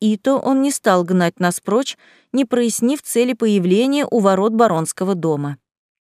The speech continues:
Сергей вручил ему письмо герцогини, придержав до времени перстень при себе, и попросил передать хозяину. Просто велел добавить, что у нас имеется для него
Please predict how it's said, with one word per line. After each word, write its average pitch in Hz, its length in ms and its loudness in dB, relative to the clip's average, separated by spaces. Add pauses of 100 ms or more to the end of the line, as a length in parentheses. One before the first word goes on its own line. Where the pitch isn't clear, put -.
(300)
Сергей 208 440 -2
вручил 247 380 -2
ему 233 280 0
письмо 220 360 -2
герцогини, 190 840 -2 (360)
придержав 214 600 0
до 214 160 2
времени 220 400 2
перстень 190 540 -2
при 180 160 -6
себе, 233 440 -2 (120)
и 262 100 -2
попросил 240 580 -2
передать 165 480 -2
хозяину. 147 680 -6 (560)
Просто 262 460 0
велел 247 380 2
добавить, 214 500 2
что - 220 -2
у 180 40 2
нас 254 260 0
имеется 240 500 -2
для 196 180 0
него 196 380 0